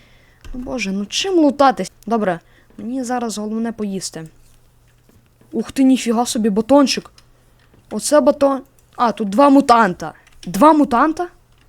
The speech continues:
Ай, боже, я не знаю, що мені тут брати, чесно. Цепочку. Може, на щось обміняти її можна. Добре, я бутилку візьму. Можливо, це для мене буде якась, хоч якась їда.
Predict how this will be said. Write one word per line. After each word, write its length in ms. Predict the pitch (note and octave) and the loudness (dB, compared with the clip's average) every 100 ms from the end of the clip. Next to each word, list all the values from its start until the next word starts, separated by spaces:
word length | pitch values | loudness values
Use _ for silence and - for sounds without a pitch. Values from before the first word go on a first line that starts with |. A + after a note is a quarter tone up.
| _ _ - - _ _ _ _ _ _ _ _ _ _ - - - _ _ _ _ _ _ _ _ _ - | _ _ -20 -20 _ _ _ _ _ _ _ _ _ _ -20 -20 -20 _ _ _ _ _ _ _ _ _ -16
Ай, 920 | C#4+ C#4+ C#4+ C4 A#3+ G#3+ F#3 D#3+ D#3+ D#3+ | -10 -4 -2 -2 -2 -4 -6 -8 -12 -14
боже, 420 | - - - - | -16 -16 -16 -14
я 140 | F#3 A3 | -6 -2
не 80 | A3+ | -2
знаю, 300 | A#3+ A3+ F3+ | -2 -2 -4
що 180 | - | -6
мені 180 | F3+ F3 | -8 -8
тут 160 | E3+ E3+ | -10 -12
брати, 320 | F3 E3+ E3 | -10 -10 -10
чесно. 400 | - F3+ - F3 | -10 -8 -8 -12
Цепочку. 720 | - - A#3 A#3 - - A3 G#3+ _ _ _ _ | -10 -6 -4 -4 -8 -10 -12 -12 _ _ _ _
Може, 220 | A3 G#3+ | -6 -4
на 100 | A3+ | -4
щось 260 | A3 B3 - | -4 -6 -4
обміняти 460 | G#3 A3+ A#3 A#3 | -2 0 -2 -4
її 80 | G3+ | -6
можна. 300 | F#3+ F#3 E3 - - - _ | -6 -8 -12 -18 -20 -20 _
Добре, 320 | B3+ A3 F3+ - - | -4 -2 -2 -6 -2
я 160 | A#3+ | 0
бутилку 400 | C4 B3 B3 A3+ | 2 2 0 -2
візьму. 360 | G#3 G#3 C4+ D#4 - | -6 -2 -4 -4 -8
Можливо, 460 | G3+ G#3 A3 A#3+ | -8 -4 -2 -4
це 240 | A3+ - G#3 | -4 -6 -6
для 160 | F#3+ | -4
мене 220 | G#3 G#3+ G#3 | -6 -4 -4
буде 220 | G3+ G#3 | -4 -2
якась, 420 | G3+ G3+ F#3+ F3 | -4 -2 -2 -4
хоч 360 | - A3+ - A3 | -4 -2 0 0
якась 440 | A3+ A3 F#3 - | 2 2 0 0
їда. 280 | F3 G3+ | -2 -2